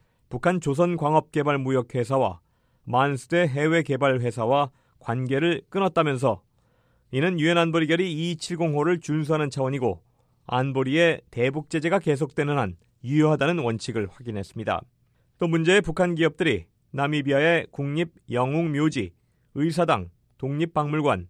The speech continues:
국방부 청사 건설에 관여하긴 했지만 탄약 공장 건설과는 관계가 없다고 말했습니다.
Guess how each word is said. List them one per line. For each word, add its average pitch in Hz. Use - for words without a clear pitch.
국방부 143
청사 180
건설에 139
관여하긴 127
했지만 123
탄약 165
공장 185
건설과는 139
관계가 113
없다고 123
말했습니다. 95